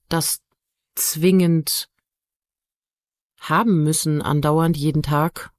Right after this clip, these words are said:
oder jeden zweiten Tag, sondern weil uns das halt auch die Möglichkeit gibt, jedenfalls häufig,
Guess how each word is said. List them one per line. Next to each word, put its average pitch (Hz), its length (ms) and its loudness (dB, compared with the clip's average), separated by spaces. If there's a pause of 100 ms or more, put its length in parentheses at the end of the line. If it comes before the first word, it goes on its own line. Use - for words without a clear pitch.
(140)
oder 147 180 -4
jeden 143 380 -4
zweiten 180 340 -2
Tag, 147 460 -2 (520)
sondern 165 400 0
weil 170 260 0
uns - 260 -2
das - 200 -4
halt 170 220 -4
auch 180 160 -4
die - 160 -4
Möglichkeit 180 800 -2
gibt, - 260 -8
jedenfalls 151 540 -4
häufig, 190 500 0